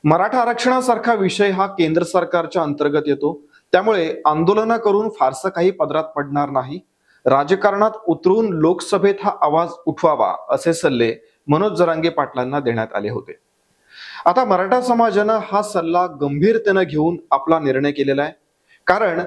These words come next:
मागच्या दोन सरकारांनी अशाच प्रकारे आरक्षण दिलं होतं, जे कोर्टात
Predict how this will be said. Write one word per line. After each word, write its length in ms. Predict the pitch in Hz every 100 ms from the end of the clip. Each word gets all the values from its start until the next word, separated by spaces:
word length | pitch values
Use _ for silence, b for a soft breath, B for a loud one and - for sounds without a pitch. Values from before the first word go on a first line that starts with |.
| - _
मागच्या 440 | 165 180 - - 226
दोन 360 | 165 185 247
सरकारांनी 760 | 254 233 202 202 190 175 180 190 -
अशाच 420 | - - 233 233
प्रकारे 440 | - 175 165 165 170
आरक्षण 600 | 147 147 143 - 156 127
दिलं 200 | 143 196
होतं, 380 | 165 - 160 165 _ _ 123
जे 340 | 135 202 208
कोर्टात 400 | 156 135 143 151